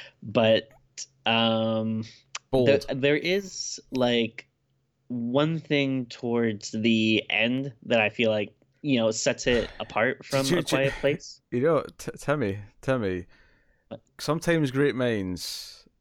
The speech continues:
Speaker 2: uh, come
Speaker 1: Okay.
Speaker 2: together and, and they come in
Speaker 1: <laughs>
Speaker 2: unison, they think alike,
Speaker 1: Mm-hmm.
Speaker 2: because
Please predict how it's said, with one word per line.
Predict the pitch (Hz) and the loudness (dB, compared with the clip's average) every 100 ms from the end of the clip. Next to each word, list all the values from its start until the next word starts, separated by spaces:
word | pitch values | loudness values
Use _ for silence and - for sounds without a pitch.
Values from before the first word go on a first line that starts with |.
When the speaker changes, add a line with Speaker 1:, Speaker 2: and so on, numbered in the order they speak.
| _ - | _ -2
Speaker 2:
uh, | 98 92 92 - | 2 2 0 -2
come | - 120 113 | -6 -2 -2
Speaker 1:
Okay. | |
Speaker 2:
together | 120 110 104 98 92 - - | 0 2 2 0 -2 -10 -8
and, | - 107 101 101 - - | 0 2 2 -2 -4 -2
and | 107 127 | 0 0
they | |
come | - 156 | 2 2
in | 165 | 2
Speaker 1:
<laughs> | |
Speaker 2:
unison, | 143 127 123 - 107 | 2 2 0 -4 -4
they | 101 | -4
think | - 117 135 | -2 -2 -2
alike, | 160 127 101 90 - - - - - _ 131 | 2 2 2 -2 -10 -20 -20 -20 -20 _ 0
Speaker 1:
Mm-hmm. | 127 | 2
Speaker 2:
because | 123 120 107 | 2 0 -4